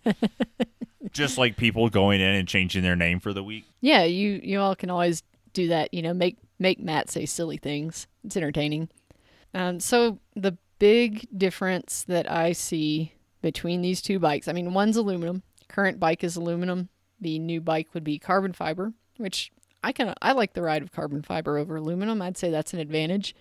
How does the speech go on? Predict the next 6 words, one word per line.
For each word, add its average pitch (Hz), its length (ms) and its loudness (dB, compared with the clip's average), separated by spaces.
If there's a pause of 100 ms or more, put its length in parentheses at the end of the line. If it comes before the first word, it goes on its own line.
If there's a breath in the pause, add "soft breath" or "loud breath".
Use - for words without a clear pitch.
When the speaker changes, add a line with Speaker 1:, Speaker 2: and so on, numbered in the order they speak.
(160)
Speaker 1:
The 196 100 2
stack 185 540 0
on 214 120 -2
the 196 60 0
Grizzle 196 600 0 (240)
is, 190 640 0